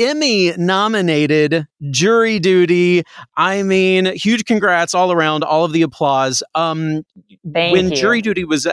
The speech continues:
Speaker 1: announced that morning of the nominations, one of the outstanding comedy series nominees, uh, I, I gotta say, it was, um, it was one of the more pleasant surprises that day, uh, because there had been a, a bu-, a bit of a discussion like,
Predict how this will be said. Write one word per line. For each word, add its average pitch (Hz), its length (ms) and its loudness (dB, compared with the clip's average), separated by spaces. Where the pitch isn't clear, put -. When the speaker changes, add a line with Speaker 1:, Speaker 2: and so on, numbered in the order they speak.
Speaker 1:
announced 143 560 -2
that 127 200 -2
morning 123 320 -4
of 127 180 -4
the 123 80 -4
nominations, 120 600 -4
one 123 180 -4
of 113 80 -6
the 117 160 -4
outstanding 120 480 -4
comedy 117 580 -4
series 113 440 -6
nominees, 113 580 -6
uh, 131 340 -2
I, 147 180 -2
I 143 120 -2
gotta 156 200 -4
say, 147 240 -2
it 147 260 -2
was, 147 500 -2
um, 131 360 -4
it 151 100 -2
was 165 180 0
one 180 180 0
of 143 140 -4
the 165 180 2
more 151 220 2
pleasant 185 800 -4
surprises 131 1200 -2
that 131 420 -6
day, 117 540 -2
uh, 123 180 0
because 165 240 -4
there 220 80 2
had 208 80 0
been 214 100 0
a, 208 260 -2
a 185 40 -4
bu-, 196 300 -2
a 190 60 -6
bit 196 140 0
of 196 100 -2
a 196 40 0
discussion 185 440 -2
like, 160 180 -4